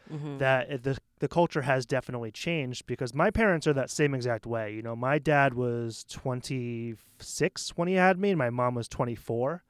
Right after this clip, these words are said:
Speaker 1: Mm-hmm.
Speaker 2: when I was born. So that's really young compared to, like, our generation right now.
Speaker 1: Yeah, I think most people don't wanna have a, have a child until, like, after thirty.
Speaker 2: Yeah, yeah, it's getting kinda crazy, right?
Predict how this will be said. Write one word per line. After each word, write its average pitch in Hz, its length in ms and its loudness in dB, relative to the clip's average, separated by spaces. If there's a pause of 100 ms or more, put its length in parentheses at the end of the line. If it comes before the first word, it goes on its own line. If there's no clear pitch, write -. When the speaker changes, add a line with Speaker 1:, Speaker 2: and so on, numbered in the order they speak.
(140)
Speaker 1:
Mm-hmm. 143 220 -8
Speaker 2:
when 120 100 0
I 117 80 2
was 131 160 2
born. 147 400 2
So 147 160 -2
that's 131 220 0
really 160 260 4
young 120 420 0
compared 120 400 -2
to, 123 100 -4
like, 110 360 -6
our 120 160 2
generation 110 580 -6
right 107 200 -6
now. 107 360 -10 (200)
Speaker 1:
Yeah, 139 160 -4
I 143 40 -2
think 202 200 -4
most 202 260 4
people 175 560 4
don't 165 300 2
wanna 185 160 2
have 165 160 0
a, 147 220 -2 (160)
have 165 200 -4
a 147 60 -8
child 151 540 -4
until, 139 260 -8
like, 135 160 -8
after 131 320 -12
thirty. 127 680 -12
Speaker 2:
Yeah, 131 280 4
yeah, 120 200 0
it's 120 120 -8
getting 135 260 -4
kinda 123 260 -6
crazy, 120 360 -8
right? 113 260 -6